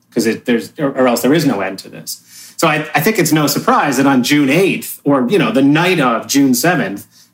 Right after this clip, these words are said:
is when word of this started coming out. Um, and so, yeah, and by the end of the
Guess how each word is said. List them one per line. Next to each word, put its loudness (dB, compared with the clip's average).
is 0
when 2
word 2
of -4
this 0
started -4
coming -4
out. -14
Um, -8
and 2
so, 0
yeah, 2
and 2
by 2
the 2
end 4
of 0
the 0